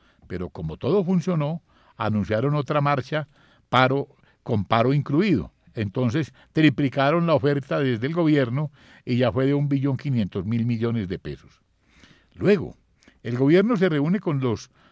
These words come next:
rectores y se anuncia otra gran partida.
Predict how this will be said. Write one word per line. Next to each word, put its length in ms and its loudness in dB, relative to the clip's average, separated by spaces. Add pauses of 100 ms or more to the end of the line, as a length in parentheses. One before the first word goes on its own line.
(140)
rectores 760 -2 (420)
y 140 0
se 120 -2
anuncia 800 0
otra 640 0
gran 300 0
partida. 600 -8